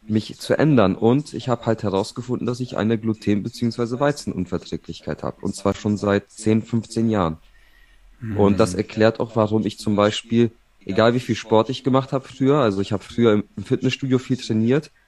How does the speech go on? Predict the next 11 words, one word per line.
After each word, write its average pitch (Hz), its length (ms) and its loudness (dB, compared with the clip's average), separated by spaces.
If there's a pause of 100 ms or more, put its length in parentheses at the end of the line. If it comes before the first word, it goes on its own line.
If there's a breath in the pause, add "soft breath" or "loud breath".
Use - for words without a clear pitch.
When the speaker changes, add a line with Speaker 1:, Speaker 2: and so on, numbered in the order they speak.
(140)
Speaker 1:
und - 180 -4
meine 117 180 6
Kumpels 127 380 2
hatten 113 220 -2
alle 104 180 2
Sixpack - 640 -2
und 123 140 0
ich - 120 -4
hatte 131 240 -2
einen 123 140 0
Speckbauch, - 640 -4